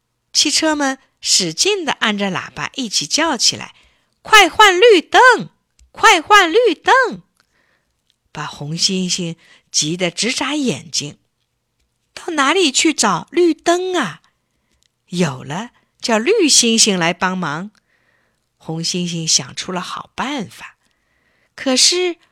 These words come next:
绿星星在天上，谁去告诉他呢？小鸟说：“我去告诉他。”小鸟使劲往天上飞，不一会儿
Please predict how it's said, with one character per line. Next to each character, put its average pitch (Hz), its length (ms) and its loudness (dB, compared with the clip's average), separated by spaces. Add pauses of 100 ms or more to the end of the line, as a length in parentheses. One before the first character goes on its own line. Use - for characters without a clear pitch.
(300)
绿 403 300 6
星 359 240 0
星 330 160 -4
在 311 180 -2
天 381 440 -4
上， 339 320 -2 (420)
谁 185 260 -4
去 - 220 -2
告 403 420 2
诉 247 200 -2
他 233 240 -4
呢？ 214 280 -4 (960)
小 160 220 -10
鸟 165 180 -10
说 185 320 -12 (540)
：“我 233 220 0
去 - 260 -2
告 466 260 4
诉 294 180 -4
他。” 269 280 -10 (1040)
小 147 380 -8
鸟 131 440 -10 (140)
使 - 240 -2
劲 220 300 -4
往 151 180 -12
天 240 240 -8
上 247 240 -8
飞， 269 400 -6 (600)
不 320 140 -4
一 320 120 0
会 311 180 -6
儿 226 200 -8